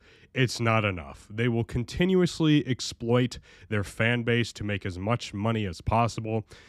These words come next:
I'll even throw this out there. As somebody who used to be a Carson fan, he's kinda like that. You know, people who just completely exploit their fan base for their own personal gain, not knowing what kind of damage they may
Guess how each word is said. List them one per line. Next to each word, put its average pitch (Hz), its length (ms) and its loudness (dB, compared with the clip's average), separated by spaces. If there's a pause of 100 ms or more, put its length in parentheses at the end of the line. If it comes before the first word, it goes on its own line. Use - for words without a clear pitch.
(220)
I'll 147 160 2
even 165 180 0
throw 160 200 2
this 151 160 4
out 151 220 4
there. 92 140 -2
As 92 80 -6
somebody 113 280 0
who 113 60 2
used 117 300 2
to 120 40 -14
be 120 100 2
a 113 60 2
Carson 131 420 -2
fan, 135 380 2 (260)
he's 123 200 0
kinda 131 320 0
like 143 280 2
that. 71 280 -8
You 117 100 -2
know, 120 140 2
people 127 320 2
who 123 100 2
just 113 280 -6
completely 135 640 -2
exploit 117 580 -4
their 98 100 -6
fan 113 320 -2
base 101 260 -2
for 107 140 -8
their 98 220 -4
own 104 200 -4
personal 101 480 -6
gain, 101 360 0 (260)
not 110 260 0
knowing 110 360 -4
what 113 200 -4
kind 117 260 -4
of 98 100 -8
damage 104 360 -2
they 101 140 -2
may 95 200 -4